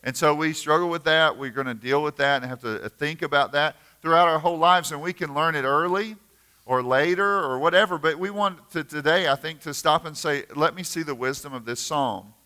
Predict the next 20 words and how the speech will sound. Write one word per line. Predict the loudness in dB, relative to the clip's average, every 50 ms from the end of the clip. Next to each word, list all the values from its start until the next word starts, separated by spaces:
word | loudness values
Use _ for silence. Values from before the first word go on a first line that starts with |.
| _ _ _ _ _ _ _ _ _ _ _ _ _ _ _ _ _
Psalm | 2 6 6 8 8 6
eighty-four, | 2 2 2 -2 -6 -4 -4 0 2 2 4 4 2 2 0 -2 2
I, | 4 4 4 4 2
I, | 0 -2 0 0 0 0 0 -2
I |
might | 0 2 0 0 0
could | -4 -6 -2
title | 2 2 2 4 2 0 -4
it | -4
something | -4 -6 -6 -4 -2 -4
like, | -4 -4 -4 -2
"Oh, | -2 -2 -2
to | -2 -6 -12
dwell | -10 -4 0 2 4 4 4 2 0
with | -4 -6 -6 -6 -8 -14 -20 _ _ -2
our | 0 0 0 0
God | 0 0 2 4 4 2 0
and | -2 -10 -12 -12 -12
his | -12 -12 -12 -12
people." | -14 -14 -18 -18 -18 _ -20 -20 -20 -20